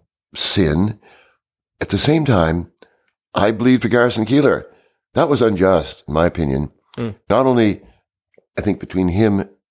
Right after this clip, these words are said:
Speaker 1: and the woman, but in terms of his contribution, his career. He is the Mark Twain of modern America. He created Lake Wobegon.
Speaker 2: Mm.
Speaker 1: He created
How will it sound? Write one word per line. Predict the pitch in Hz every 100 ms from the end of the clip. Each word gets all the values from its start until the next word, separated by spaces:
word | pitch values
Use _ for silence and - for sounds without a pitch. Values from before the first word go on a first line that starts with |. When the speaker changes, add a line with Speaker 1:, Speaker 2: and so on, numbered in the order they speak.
| _ _ _ -
Speaker 1:
and | 98 95 92 85 - _ _ _
the | -
woman, | 76 80 120 160 - _ _ _ _ _ _ -
but | - 123 - _ _ -
in |
terms | 104 165 151
of | 120
his | 127 -
contribution, | 120 117 117 143 - 76
his | 90 -
career. | 104 110 127 85
He | 123
is | 135 113
the | 107
Mark | 107 110
Twain | - 101 104 85 71 _ - - - -
of | 85
modern | 92 87 85
America. | 85 95 90 - - _ - -
He | -
created | 95 - 107 120 107 87 -
Lake | 87 90
Wobegon. | 87 101 98 69 52 50 50 -
Speaker 2:
Mm. | 127 117
Speaker 1:
He | 92
created | - 98 110 110 101 85